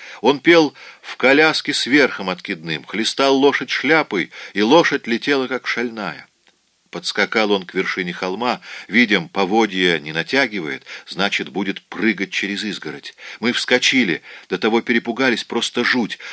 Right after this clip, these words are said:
А он кричит: «Смотри, Эллен, погляди, как я сейчас этот барьер возьму!» А лошадь у самой изгороди встала, как вкопанная. Батюшка ваш ей через голову-то и перелетел.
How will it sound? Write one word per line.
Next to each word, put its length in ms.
А 120
он 140
кричит: 420
«Смотри, 600
Эллен, 680
погляди, 520
как 260
я 180
сейчас 500
этот 200
барьер 540
возьму!» 460
А 140
лошадь 420
у 60
самой 340
изгороди 680
встала, 480
как 200
вкопанная. 840
Батюшка 500
ваш 320
ей 280
через 320
голову-то 460
и 80
перелетел. 680